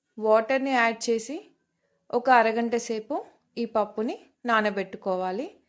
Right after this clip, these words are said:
అలాగే పాలకూరను కట్ చేసి వాష్ చేసి ఈ పాలకూరను స్ట్రైనర్లోకి వేసుకోవాలి. ఇప్పుడు కుక్కర్లోకి మనం వాష్ చేసి పెట్టుకున్న పాలకూరలో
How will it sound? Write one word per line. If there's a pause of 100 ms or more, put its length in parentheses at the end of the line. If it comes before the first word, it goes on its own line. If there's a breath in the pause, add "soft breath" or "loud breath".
(400)
అలాగే (500)
పాలకూరను (500)
కట్ (100)
చేసి (680)
వాష్ (100)
చేసి (720)
ఈ (100)
పాలకూరను (640)
స్ట్రైనర్లోకి (340)
వేసుకోవాలి. (640)
ఇప్పుడు (640)
కుక్కర్లోకి (640)
మనం (100)
వాష్
చేసి
పెట్టుకున్న (760)
పాలకూరలో